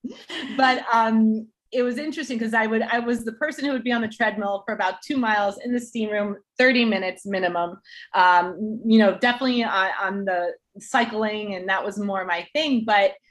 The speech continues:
right before I was, it was my wedding, I was at Shape House, where I'd go into and, and, and sweat. Like, I would just quickly, 'cause I, I was working so much as an agent that I would just quickly sweat, get it in, sweat it out,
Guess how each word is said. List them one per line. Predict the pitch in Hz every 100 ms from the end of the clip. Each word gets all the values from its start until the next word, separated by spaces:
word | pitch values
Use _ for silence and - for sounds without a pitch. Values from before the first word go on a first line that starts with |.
| _
right | 226 277
before | 294 - 269
I | 254
was, | 247 226 190 - - _ _ _ _ _ -
it | 214
was | 220
my | 233 202
wedding, | 262 277
I | 220
was | 214 208 - - -
at | 202 185
Shape | - 208 -
House, | - - - -
where | 202 202
I'd | 190 -
go | 220 220
into | 220 220 - 208
and, | 190
and, | 196
and | - 190
sweat. | - 262 254 - - _ -
Like, | 170
I | 175
would | 190
just | 220 220 -
quickly, | 277 262 233
'cause | 220 214
I, | 190 -
I | 208
was | 214 202 196
working | 220 220 233
so | 214 - - - 226 226
much | 220 302 - - - - _ 196
as | 196
an | 214
agent | 214 214 240 302
that | -
I | 208
would | 214
just | 233
quickly | - 277 277
sweat, | 226 254 320 - - - - _
get | - 277
it | 269
in, | 262 262 - -
sweat | - 254 247
it | 226
out, | 160 113